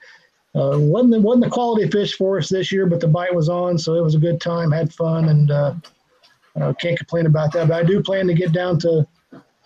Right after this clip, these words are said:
to Memphis a couple days early at least to get familiar with that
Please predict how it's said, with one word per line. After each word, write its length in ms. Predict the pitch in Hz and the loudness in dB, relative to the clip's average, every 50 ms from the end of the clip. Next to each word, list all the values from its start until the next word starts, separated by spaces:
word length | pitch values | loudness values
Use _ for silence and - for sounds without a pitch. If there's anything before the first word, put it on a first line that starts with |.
| _ _ _ _ | _ _ _ _
to 80 | 175 170 | -2 0
Memphis 420 | 175 175 185 175 165 190 165 - | 0 2 2 2 2 0 0 -2
a 40 | 175 | -2
couple 240 | 180 185 175 151 185 | -2 0 0 2 2
days 280 | 165 175 185 180 170 156 | 0 0 0 0 -2 -2
early 280 | 175 180 180 180 180 175 | -2 0 0 0 0 0
at 80 | 160 | 2
least 360 | 165 170 170 180 175 - - | 0 2 2 0 0 -2 -2
to 320 | - 165 160 156 156 160 139 - - - - - 220 156 | -2 0 0 2 2 0 0 -2 -8 -16 -14 -10 -4 -2
get 240 | 151 175 175 180 - - _ _ | -2 -2 -2 -4 -10 -16 _ _
familiar 320 | - 170 170 175 175 175 | 0 0 2 2 2 2
with 140 | 175 160 170 | 2 2 2
that 260 | 175 175 170 170 - | 2 0 0 0 -2